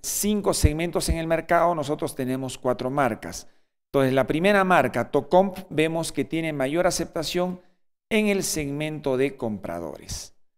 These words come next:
Luego, la marca Tone tiene mayor aceptación en el segmento de altos ingresos. Ahí tenemos un siete por ciento mayor a los otros segmentos.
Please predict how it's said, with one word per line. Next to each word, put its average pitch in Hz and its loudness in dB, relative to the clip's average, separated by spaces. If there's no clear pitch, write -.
Luego, 151 8
la 123 4
marca 185 6
Tone 175 4
tiene 143 0
mayor 127 2
aceptación 185 0
en 147 -4
el 147 -6
segmento 120 0
de 107 0
altos 107 -6
ingresos. 135 -6
Ahí 104 -8
tenemos 110 -8
un 113 -8
siete 135 -6
por 120 -6
ciento 143 -6
mayor 123 -2
a 120 2
los 113 0
otros 170 2
segmentos. 101 -4